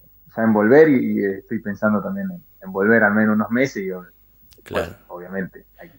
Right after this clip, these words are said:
Speaker 1: seguir con esto, pero
Speaker 2: Lógico.
Speaker 1: se extraña siempre.
Speaker 2: Siempre se
Speaker 1: Se
Speaker 2: extraña el
Speaker 1: extraña
Speaker 2: pago.
Speaker 1: siempre.
Speaker 2: Claro
Speaker 1: Niño
Speaker 2: que sí.
Speaker 1: abrazado.
Speaker 2: <laughs> Claro que sí. Facu, eh, te mando un abrazo grandote,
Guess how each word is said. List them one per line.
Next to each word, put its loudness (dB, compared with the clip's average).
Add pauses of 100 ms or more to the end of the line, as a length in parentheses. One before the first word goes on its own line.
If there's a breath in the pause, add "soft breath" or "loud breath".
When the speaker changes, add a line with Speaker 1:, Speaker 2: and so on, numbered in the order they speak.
Speaker 1:
seguir -14
con -4
esto, 0
pero -6
Speaker 2:
Lógico. -20
Speaker 1:
se -12
extraña 0
siempre. -6 (560)
Speaker 2:
Siempre -10
se -12
Speaker 1:
Se -12
Speaker 2:
extraña -8
el -4
Speaker 1:
extraña 4
Speaker 2:
pago. -4
Speaker 1:
siempre. -8 (100)
Speaker 2:
Claro 0
Speaker 1:
Niño 4
Speaker 2:
que 2
sí. 2
Speaker 1:
abrazado. 2
Speaker 2:
<laughs> -20
Claro 2
que -4
sí. -6 (240 loud breath)
Facu, 4
eh, 0
te 2
mando 2
un 2
abrazo 6
grandote, 2